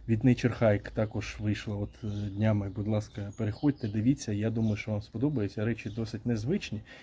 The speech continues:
Як мінімум, подивіться, щоб просто мати, е, цей, чик, відчуття, так, щоб розуміти, що взагалі, які речі є. Можливо, щось з ваш, е, з цього покращить ваш, е,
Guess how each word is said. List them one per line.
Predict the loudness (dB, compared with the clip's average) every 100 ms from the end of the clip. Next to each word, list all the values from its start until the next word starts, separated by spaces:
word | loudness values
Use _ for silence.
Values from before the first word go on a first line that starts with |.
| 4
Як | 4 6
мінімум, | 6 6 6
подивіться, | 4 4 4 2 -2
щоб | -6 0
просто | 2 2 2
мати, | 4 4 2 -4 -6 -16 -20 _
е, | -4 -4 -6
цей, | -6 -6 -6 -8 -20 _ _ _ _ _
чик, | -12 -12 -16 -18 _ _ 0
відчуття, | 4 4 4 2 4 2 2 _
так, | 2 2 0 _ -20 -18
щоб | -2 0 4
розуміти, | 6 8 8 6 4
що | 2 2
взагалі, | 4 6 6 6
які | 4 2 2
речі | 2 2 0 -6 -6
є. | -8 -10 -20 -18 -2
Можливо, | 2 4 2
щось | 2 2 2
з |
ваш, | 4 4 4 0
е, | -4 -2
з | -4 -4
цього | 0 2 2 0
покращить | -2 2 6 6 2 -6 0
ваш, | 0 0 -2 -6
е, | -2 0 0 -2